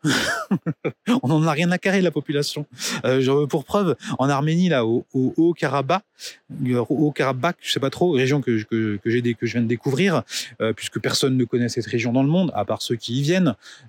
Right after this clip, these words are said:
euh, ils sont en train de se faire éclater par, euh, l'Az-, l'Azerbaïdjan. C'est-à-dire que le, cette petite région, euh, où il y a des Arméniens, ils sont éclatés. Et j'ai vu des vidéos, euh, sur des sites, euh, où on cache pas. Ouais, ouais, ouais, c'est pas terrible. Tu vois, c'est vraiment pas terrible.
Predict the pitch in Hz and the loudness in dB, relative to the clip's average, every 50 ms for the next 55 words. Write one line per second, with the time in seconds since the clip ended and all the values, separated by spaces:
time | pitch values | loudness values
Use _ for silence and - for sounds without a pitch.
0 | - 104 107 107 113 117 135 - - - 147 135 131 - 151 139 123 - 131 - | -4 -2 0 0 2 0 0 -2 0 0 2 2 2 2 0 0 0 0 -2 -2
1 | 147 127 - - - 170 - - 165 151 - - 190 190 190 _ - - - - | -2 -4 -4 -4 -4 -2 -2 0 -2 -2 0 0 0 0 -2 _ -12 -20 -20 -20
2 | - _ - 151 151 147 123 143 139 127 127 127 123 120 120 123 123 120 123 123 | -16 _ -2 -2 0 0 0 0 0 0 0 0 0 0 0 2 2 2 0 0
3 | - - 135 139 160 - 151 147 147 156 151 156 156 147 151 147 - _ _ - | -2 -2 -2 -2 -2 0 0 0 0 0 0 0 -2 -2 -4 -6 -6 _ _ -8
4 | - 143 - - - 131 123 123 123 120 117 - 151 123 - _ - 135 - - | -6 -6 -6 -4 -2 -2 0 0 0 0 -2 -2 -4 -6 -6 _ -14 -12 -12 -8
5 | - 135 127 120 135 139 131 147 151 151 147 135 120 117 113 107 - _ - - | -4 -2 0 2 2 2 2 0 0 2 2 2 2 0 -2 -4 -6 _ -18 -20
6 | - - - - 135 135 135 131 135 131 131 135 131 143 165 196 202 - _ _ | -20 -12 -6 -2 0 2 2 2 2 2 2 2 2 2 0 -2 -2 -6 _ _
7 | _ _ - 147 - - 170 165 156 - 170 - 151 139 - _ _ - 127 117 | _ _ -4 -2 0 0 0 0 2 0 0 -2 -2 -4 -6 _ _ -4 -2 0
8 | 113 131 131 139 131 135 131 123 135 131 139 139 147 156 165 165 156 135 123 120 | 0 0 0 2 2 2 2 2 0 0 2 2 2 4 2 2 2 2 2 2
9 | 117 110 - 131 127 127 120 - - 151 139 - - 135 123 117 113 110 110 110 | 0 0 0 0 2 0 0 0 0 -2 -2 -2 0 0 2 2 2 2 2 2
10 | 107 107 110 110 107 - _ - - 139 139 131 127 113 - 123 117 - - 160 | 2 0 0 0 -2 -4 _ -8 -4 -2 0 0 0 0 0 -2 -2 -2 0 0
11 | 175 175 - - - - - - _ - 123 117 107 - _ _ - - 113 117 | -2 -2 -4 -10 -18 -18 -18 -18 _ -4 -2 -2 -2 -4 _ _ -8 -4 -2 0
12 | 117 117 113 - - 123 - 123 117 - 123 120 107 87 92 - _ _ _ - | 0 0 -2 -2 -4 -6 -4 -4 -2 -2 0 0 -2 -2 -6 -18 _ _ _ -6
13 | - 117 110 - - 117 120 127 120 135 135 - 139 135 120 107 | -4 -2 -2 0 0 0 2 2 2 0 0 0 0 0 0 -2